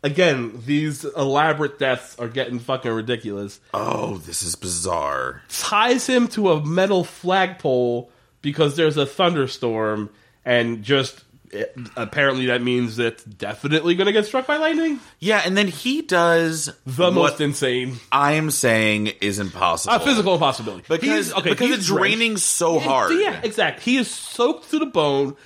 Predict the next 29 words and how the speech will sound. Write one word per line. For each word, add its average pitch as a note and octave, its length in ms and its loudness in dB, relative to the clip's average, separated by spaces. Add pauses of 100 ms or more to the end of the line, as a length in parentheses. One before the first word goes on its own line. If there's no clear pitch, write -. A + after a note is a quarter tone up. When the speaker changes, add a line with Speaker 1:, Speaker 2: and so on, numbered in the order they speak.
(180)
Speaker 1:
The D#3+ 120 0
pole, B3 360 0
it's A#3+ 300 0
a, C#4 200 2
it's A3 120 0
a B3+ 180 2
pouring B3 680 -2
down F#3 340 4
thunderstorm. B2+ 640 -2 (340)
He F4 360 2
then, C#4 480 2 (320)
with A#3 240 0
just E4+ 260 2
his E4+ 140 2
hands E4 640 0 (140)
and B3 180 2
maybe C#4+ 240 4
his A3 140 -2
feet, F3 400 -4 (380)
climbs C#4+ 680 2
to C#4 100 -2
the A#3+ 140 0
top A#3+ 400 2
of G3 240 0
this A3+ 260 0
fucking B3 480 0
light, D4 280 0
of A3 160 -2
this A#3 160 -6